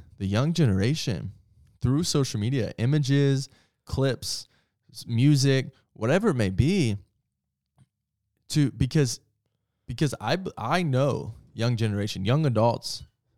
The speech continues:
specifically, and those are who are nearing young adult stage, like,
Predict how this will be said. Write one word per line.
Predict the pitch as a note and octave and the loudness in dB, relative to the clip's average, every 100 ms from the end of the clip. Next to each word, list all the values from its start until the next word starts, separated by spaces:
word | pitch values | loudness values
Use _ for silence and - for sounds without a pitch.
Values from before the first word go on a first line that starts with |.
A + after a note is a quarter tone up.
| _ | _
specifically, | - - G#2 - A#2+ A#2+ - G2 G#2 - _ _ _ _ _ _ _ _ _ | -20 -8 -4 -2 -2 -2 -6 -8 -10 -12 _ _ _ _ _ _ _ _ _
and | G#2+ A2 | -4 0
those | B2 C3 | 2 4
are | A#2 | 4
who | A2+ G#2+ | 4 2
are | G2+ | 0
nearing | F#2+ A#2+ A#2+ | -2 -2 -2
young | G2 F#2 | -4 -6
adult | F#2 G2+ G#2+ | -6 -6 -6
stage, | - F#2+ F#2+ F#2+ | -6 -8 -8 -8
like, | F#2+ - | -10 -12